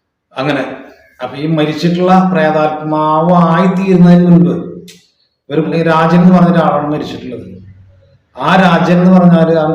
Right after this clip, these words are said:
തല്ലുള്ളിയും ഭയങ്കര പ്രശ്നം ഉണ്ടാക്കുന്ന ഒരു വ്യക്തിയാണ്. അങ്ങനത്തെ ഒരു വ്യക്തിയാണ് ഒന്നാല് നാട്ടിൽ തല്ലി വന്നത്, അല്ലെങ്കിൽ സാഹചര്യങ്ങൾ അവന് അനുകൂലമല്ലാതെ അവൻ കെട്ടി തൂങ്ങി മരിച്ചത്, വിഷം കുടിച്ച്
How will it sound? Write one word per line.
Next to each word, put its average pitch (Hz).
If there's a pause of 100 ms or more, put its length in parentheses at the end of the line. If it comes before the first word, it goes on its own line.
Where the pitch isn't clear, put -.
തല്ലുള്ളിയും 143
ഭയങ്കര 147
പ്രശ്നം 131
ഉണ്ടാക്കുന്ന 131
ഒരു 131
വ്യക്തിയാണ്. 127 (1000)
അങ്ങനത്തെ 175
ഒരു 196
വ്യക്തിയാണ് 170 (580)
ഒന്നാല് 156
നാട്ടിൽ 175
തല്ലി 156
വന്നത്, 135 (220)
അല്ലെങ്കിൽ 143 (580)
സാഹചര്യങ്ങൾ 156
അവന് 165 (240)
അനുകൂലമല്ലാതെ 147 (840)
അവൻ 139 (220)
കെട്ടി 165
തൂങ്ങി 165
മരിച്ചത്, 151
വിഷം 143
കുടിച്ച് 143